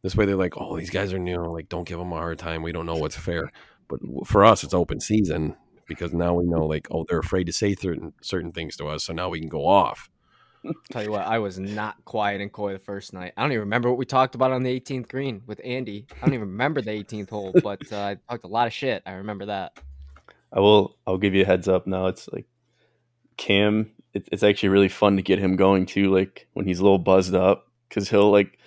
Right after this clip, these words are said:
Speaker 3: he's so, like, hard-headed and stubborn sometimes. Dude, the amount of times I've, like, just, just poked at him is so, oh my God, so fucking funny. He's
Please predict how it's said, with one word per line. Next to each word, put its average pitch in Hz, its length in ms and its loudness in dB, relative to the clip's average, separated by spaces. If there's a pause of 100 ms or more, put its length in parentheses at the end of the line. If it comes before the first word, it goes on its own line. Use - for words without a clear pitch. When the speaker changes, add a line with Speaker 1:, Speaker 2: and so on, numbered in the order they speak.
(280)
Speaker 3:
he's - 220 -10
so, 107 160 6
like, 101 180 8
hard-headed 101 520 6
and 101 120 2
stubborn 98 420 2
sometimes. 101 720 0 (340)
Dude, 87 220 -6 (180)
the 101 80 0
amount 107 220 8
of 104 100 4
times 98 360 4
I've, 95 180 6
like, 95 220 4 (720)
just, - 280 -10 (100)
just - 260 -8
poked - 340 4
at 98 140 6
him 95 200 -2
is 92 120 -6
so, - 200 -8 (120)
oh 92 160 -2
my 90 160 -4
God, 90 400 -2 (440)
so 95 300 0
fucking - 360 -10
funny. 92 340 -4 (460)
He's 113 280 2